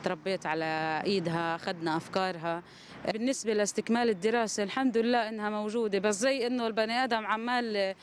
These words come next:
يعني الروح عنده بتنطفي، لأنه هاي يعني إحنا عم بنواكب الخمس شهور.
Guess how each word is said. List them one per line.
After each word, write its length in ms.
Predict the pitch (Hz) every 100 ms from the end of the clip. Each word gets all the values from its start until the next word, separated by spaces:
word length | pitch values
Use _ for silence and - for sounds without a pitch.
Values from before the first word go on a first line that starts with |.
| - - 202
يعني 320 | 190 220 226
الروح 340 | 254 269 -
عنده 300 | 233 247 226
بتنطفي، 680 | 208 262 254 233 214 190 170 - - - - -
لأنه 580 | 247 277 269 254 240
هاي 440 | 233 269 269 254 247
يعني 800 | 233 226 208 196 220 220 220 247
إحنا 200 | 262 240
عم 180 | 233 226
بنواكب 520 | 233 262 254 247 202
الخمس 460 | 220 262 262 226
شهور. 400 | - 240 262 220